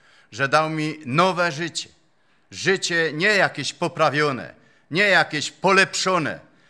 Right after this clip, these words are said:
ale nowe życie, tak jak czytamy, e, w liście do Koryntian. „Oto wszystko nowym czynię. Oto stało się i wszystko nowym czynię”. Tak Bóg czyni z człowiekiem. Wiecie, człowiek poprawiony nie jest w stanie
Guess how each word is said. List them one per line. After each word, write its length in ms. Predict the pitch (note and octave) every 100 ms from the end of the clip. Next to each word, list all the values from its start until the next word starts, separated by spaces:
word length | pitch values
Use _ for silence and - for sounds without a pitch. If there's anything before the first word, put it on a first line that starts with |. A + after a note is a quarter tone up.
| _
ale 280 | C#3+ D#3 D3
nowe 480 | D3 G3+ F#3+ F#3+ D#3+
życie, 420 | E3+ F#3+ F#3 E3+
tak 280 | - F3 E3
jak 200 | D#3+ -
czytamy, 580 | C#3 D#3 D#3 D#3 D3 B2 - _ _ -
e, 200 | A2 G#2+
w 40 |
liście 360 | F3 F3 - D3
do 120 | C#3
Koryntian. 640 | C3+ C3+ B2+ - D2 C#2+ _ _ _ _ _ _ -
„Oto 280 | C#3+ D#3+
wszystko 760 | D3 - - - - F#3 F#3 -
nowym 460 | C#3+ F#3+ F3+ D3+ A2+
czynię. 360 | - G2+ D#2+
Oto 280 | - D3+ E3
stało 480 | D#3 - F#3 F#3+ G3+
się 200 | - F#3
i 200 | - F3
wszystko 560 | - - G#3 - - F#3+
nowym 340 | F#3 D#3+ C3
czynię”. 320 | - G2 F2 - _ _
Tak 300 | - G3 G#3+
Bóg 280 | F3 F#3+ D3
czyni 300 | - F#3 F3
z 80 | -
człowiekiem. 520 | E3 D3 C#3+ C3 D2 - _ _ -
Wiecie, 220 | D3 F#3
człowiek 320 | F3 G#3 G3+ -
poprawiony 680 | G3 F#3 F3+ E3 F#3+ F#3 F3
nie 120 | F#3
jest 200 | F3 -
w 120 | -
stanie 500 | - F3 D#3+ C3+ B2